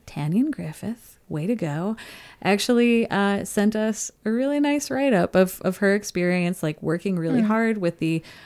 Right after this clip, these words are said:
Speaker 1: um, other students from her area and, you
Speaker 2: Mm-hmm.
Speaker 1: know,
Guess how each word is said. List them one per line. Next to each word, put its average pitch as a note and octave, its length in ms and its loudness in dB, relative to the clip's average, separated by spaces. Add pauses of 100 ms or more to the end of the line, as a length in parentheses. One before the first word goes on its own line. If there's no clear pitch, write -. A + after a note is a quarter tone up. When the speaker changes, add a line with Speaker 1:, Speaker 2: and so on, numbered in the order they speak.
(160)
Speaker 1:
um, E3 260 0
other F3 300 2
students E3+ 440 -4
from D#3 200 -4
her D3+ 260 -4
area G#3+ 880 0
and, F#3+ 280 2
you B3+ 100 2
Speaker 2:
Mm-hmm. - 20 4
Speaker 1:
know, G#3+ 300 0